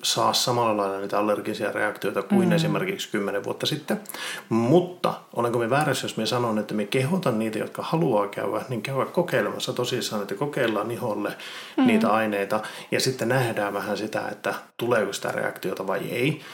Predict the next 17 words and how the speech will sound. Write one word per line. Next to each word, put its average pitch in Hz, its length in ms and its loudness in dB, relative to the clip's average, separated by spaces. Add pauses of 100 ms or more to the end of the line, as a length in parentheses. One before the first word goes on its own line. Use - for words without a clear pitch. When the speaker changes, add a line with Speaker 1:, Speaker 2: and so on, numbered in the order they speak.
Speaker 2:
Mm. 185 160 4
Speaker 1:
Tokihan 120 400 4
se 104 120 -2
sitten 107 280 -2
voi 127 260 6
olla 101 200 2
niin, 104 220 -4
että 104 180 -2
silmien 107 360 0
ympärys 107 400 -4
iho 110 240 -4
reagoi 107 440 -2
paljon 110 340 -2
herkemmin 107 500 -2
kuin 107 100 -2
esimerkiksi 107 520 -6
käsivarresta, 110 720 -2